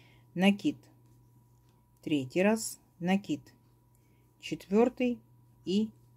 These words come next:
пятый. Провязали, зафиксировали.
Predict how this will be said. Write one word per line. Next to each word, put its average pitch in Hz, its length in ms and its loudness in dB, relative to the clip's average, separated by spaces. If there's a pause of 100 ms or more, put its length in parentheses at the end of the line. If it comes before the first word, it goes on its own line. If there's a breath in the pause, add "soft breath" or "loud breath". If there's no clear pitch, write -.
(320)
пятый. - 400 -6 (560 soft breath)
Провязали, 170 760 2 (420)
зафиксировали. 165 1040 -2